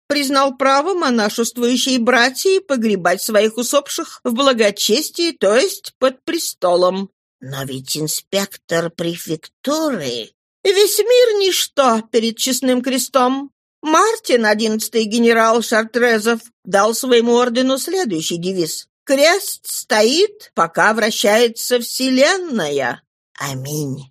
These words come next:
молвил Фошлеван, невозмутимо выходя из затруднительного положения, таким образом всякий раз, как слышал латынь. Для человека, долго молчавшего, всё равно, кто его слушает.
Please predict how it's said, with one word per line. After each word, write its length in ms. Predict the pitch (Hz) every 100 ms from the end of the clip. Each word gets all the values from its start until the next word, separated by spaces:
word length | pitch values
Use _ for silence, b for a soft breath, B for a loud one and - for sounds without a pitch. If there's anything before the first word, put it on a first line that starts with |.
| -
молвил 520 | 170 185 175 165 165
Фошлеван, 640 | - 175 208 220 294 320 294
невозмутимо 680 | 247 226 220 220 330 302 233
выходя 460 | 196 165 170 220
из 180 | 233 202
затруднительного 880 | 185 180 185 180 190 175 165 165 165
положения, 640 | 180 190 202 240 233 226 226
таким 420 | 196 - 285 262
образом 440 | 240 220 214 220
всякий 540 | 214 - 220 220 - 170
раз, 400 | 175 285 339 -
как 240 | 143 135
слышал 440 | - 180 202 208 196
латынь. 720 | 208 214 - 131 127 - - _ _ _ _ -
Для 240 | 226 320
человека, 500 | 359 370 349 403 403
долго 320 | 339 320 294 277
молчавшего, 880 | 269 269 339 370 - 180 139 123 _
всё 180 | - 330
равно, 320 | 330 359 403
кто 180 | - 160
его 220 | 156 151
слушает. 680 | - 175 165 147 135 -